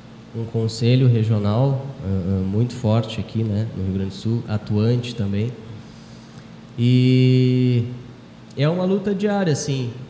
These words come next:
pro reconhecimento, né, nosso da profissão. Muitas, eh, muitas cidades eu já tentei abrir consultório, por exemplo, e não me liberaram alvarás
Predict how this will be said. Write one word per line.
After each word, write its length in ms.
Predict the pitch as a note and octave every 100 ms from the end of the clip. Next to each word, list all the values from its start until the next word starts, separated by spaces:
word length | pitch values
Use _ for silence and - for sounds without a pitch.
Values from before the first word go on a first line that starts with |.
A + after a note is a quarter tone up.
| -
pro 120 | C3
reconhecimento, 840 | C3+ B2+ C3 B2 - A#2+ A#2+ A#2+ G#2
né, 240 | G2+ A2 B2+
nosso 360 | A2 A2+ A2+ -
da 120 | G#2 G2+
profissão. 480 | A2 - - F#2+ E2+ - - - - A#2 -
Muitas, 480 | A#2 C3 D3+ C3+ -
eh, 300 | A#2+ A2+ A2+ A#2
muitas 280 | C#3+ D#3 D3
cidades 480 | C#3 A#2+ B2+ B2+
eu 80 | A#2
já 120 | A2+
tentei 340 | G#2+ G#2+ A2 A2+
abrir 220 | G#2+ G#2+
consultório, 640 | A2 G#2 - - A2 A2+
por 180 | G#2 G#2
exemplo, 420 | F#2+ F#2+ A2+ A#2 -
e 40 | G#2+
não 140 | A2
me 120 | G#2+
liberaram 440 | G#2+ G#2+ G#2+ G#2+ G#2
alvarás 640 | G2+ G2+ G2+ A2+ A2+ -